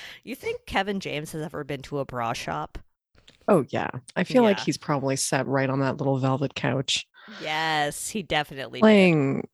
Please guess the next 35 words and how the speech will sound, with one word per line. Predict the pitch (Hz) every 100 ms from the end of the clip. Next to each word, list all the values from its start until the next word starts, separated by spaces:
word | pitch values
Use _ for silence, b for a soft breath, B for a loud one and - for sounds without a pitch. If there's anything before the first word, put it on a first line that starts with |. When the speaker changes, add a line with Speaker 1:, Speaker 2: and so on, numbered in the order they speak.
| -
Speaker 2:
I | 147
don't | 139 104
know. | 71 80 139 - - -
Do | 156 196
you |
think | 226 330
he's | 339
a | 349
Wordle | 349 339 330
fan? | 320 311 311
I | 220
can't | - 285
really, | 269 -
I | 175
don't | 233 196
really | 214 202
pin | - 160
him | 156
for | 156 147
Wordle. | 131 139 143
Speaker 1:
Uh, |
Speaker 2:
I | 131
think | 165
Speaker 1:
I | 147
Speaker 2:
he's | 175
Speaker 1:
don't | 180
Speaker 2:
still | 185
Speaker 1:
pin | 180
Speaker 2:
like, | 165
Speaker 1:
him | 151
Speaker 2:
a |
Speaker 1:
for | 123
Speaker 2:
Bejeweled | 123 120 113
Speaker 1:
Wordle. | 113
Speaker 2:
crowd. | 175 180 185